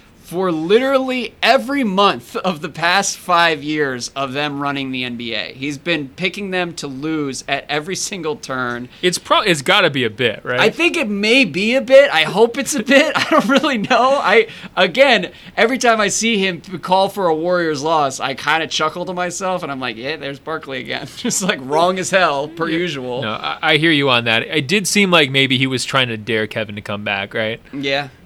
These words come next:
Speaker 2: I mean, I
Speaker 1: Um,
Speaker 2: think sometimes those ex-players, you know,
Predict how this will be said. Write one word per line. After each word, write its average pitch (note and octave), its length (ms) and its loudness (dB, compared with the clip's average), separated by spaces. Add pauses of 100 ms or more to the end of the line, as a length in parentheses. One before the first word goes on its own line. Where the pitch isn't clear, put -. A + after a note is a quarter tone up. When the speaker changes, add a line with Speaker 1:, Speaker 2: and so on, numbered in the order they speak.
(100)
Speaker 2:
I C3+ 80 -4
mean, C#3 140 4
I C#3+ 60 4
Speaker 1:
Um, D3+ 80 6
Speaker 2:
think E3+ 120 2
sometimes D3+ 500 4
those C3 180 2
ex-players, B2+ 720 2
you C3+ 80 -8
know, B2+ 320 -2